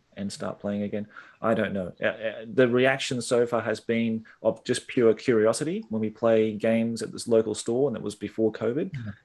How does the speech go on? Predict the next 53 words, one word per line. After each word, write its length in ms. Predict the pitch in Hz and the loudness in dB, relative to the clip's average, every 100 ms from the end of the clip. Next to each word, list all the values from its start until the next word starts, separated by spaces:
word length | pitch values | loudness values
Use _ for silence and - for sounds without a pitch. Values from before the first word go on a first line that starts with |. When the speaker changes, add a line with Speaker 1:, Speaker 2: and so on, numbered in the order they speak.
| _ _ _ 110 | _ _ _ -4
Speaker 1:
And 100 | 107 | 0
people, 180 | 117 98 - | 0 0 0
like, 160 | 110 | 0
the 80 | 110 | 0
Japanese 460 | 101 123 117 113 107 | 2 0 2 0 2
guys 180 | 110 107 | 2 0
will 80 | |
come 140 | 117 104 | -4 -10
and 80 | 92 | -8
go, 80 | |
"Wow," 540 | 95 110 107 113 107 95 | -8 -6 -4 -4 -4 -4
you 100 | 104 | -4
know, 120 | 101 | -2
like, 200 | 107 - | -4 0
all 120 | 110 | 4
these 160 | 110 104 | 4 4
lead 240 | 113 113 | 2 2
models, 580 | 110 113 113 110 110 101 | 2 2 2 2 0 -2
and 280 | 104 104 - - - - - | -4 -6 -8 -16 -20 -20 -2
they're 160 | 107 113 | 6 8
all 140 | 120 | 6
from 220 | 117 113 | 4 0
the 60 | 110 | 0
fourth 260 | 113 113 113 | 4 4 4
edition 340 | 104 110 110 | -2 -4 -2
era, 440 | 110 113 113 113 | 0 2 2 2
and, 260 | 104 104 101 | 0 -4 -8
you 100 | 104 | -6
know, 220 | 104 104 - _ _ _ _ _ _ _ - - | -4 -4 -6 _ _ _ _ _ _ _ -14 4
they're, 220 | 139 135 | 6 6
they're 200 | 131 139 | 8 6
just 200 | 143 143 | 6 4
more 180 | 131 117 | 4 4
astounded 500 | - 113 117 123 110 | 2 2 2 0 2
that 140 | 110 | 2
anybody 380 | 117 127 113 110 | 0 -2 0 0
was, 120 | 107 - _ | -2 -8 _
is 180 | 110 107 | -4 -2
actually 240 | 110 117 107 | -2 -2 0
Speaker 2:
Mm-hmm. 100 | 123 | 2
Speaker 1:
playing 220 | 110 120 | 2 2
these 120 | 110 | -2
games. 240 | - 101 117 | -2 -2 2
We 80 | |
had 80 | 156 | 2
guys 220 | 131 127 120 - - - 131 | 6 6 4 -10 -20 -6 -4
just 140 | 110 | 0
laughing 440 | 110 113 147 143 | 2 2 0 0
at 60 | 107 | -2
us 120 | 104 | 0
last 260 | 110 120 - | 0 0 -2
time 160 | 107 | -6
playing, 340 | 104 110 107 | -2 -4 -4